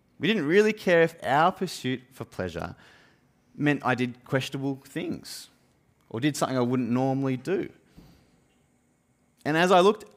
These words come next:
out over my hometown, there was a kind of obscure scripture from God's word that came into my mind. What Jesus says in Matthew chapter twenty-three.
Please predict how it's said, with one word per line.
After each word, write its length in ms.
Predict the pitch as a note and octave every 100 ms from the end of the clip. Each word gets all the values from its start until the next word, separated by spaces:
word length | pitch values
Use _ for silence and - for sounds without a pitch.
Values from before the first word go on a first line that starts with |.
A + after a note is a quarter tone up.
| C3+
out 180 | D3+
over 220 | C#3+ D3+ C#3+
my 220 | C#3+ D3+
hometown, 680 | D#3 D3+ D3 G#2 G#2 G#2+ A#2+ - - _
there 120 | - D3
was 140 | C#3+
a 100 | D3 - _
kind 180 | - A#3
of 100 | E4+
obscure 720 | D#3+ - - E3+ F3 E3 D#3
scripture 440 | C#3+ - D#3+ - C3+
from 420 | - B2+ B2+ B2+
God's 300 | A#2+ A#2+ A2
word 220 | A2+ A2
that 120 | -
came 300 | - A#2+ A#2+
into 200 | A#2+ A#2+
my 160 | G#2 G#2
mind. 520 | G2 F#2 F#2+ F2+ G2+ - - _ _ _ _ _
What 180 | A#2+ A#2+
Jesus 420 | C3 C#3+ D3 D3+
says 300 | - B2 A#2
in 140 | A2+ A2+
Matthew 480 | A#2 B2+ - A2+
chapter 320 | A2+ A#2+ - A2
twenty-three. 800 | - G2 G2 - D#2+ E2 E2+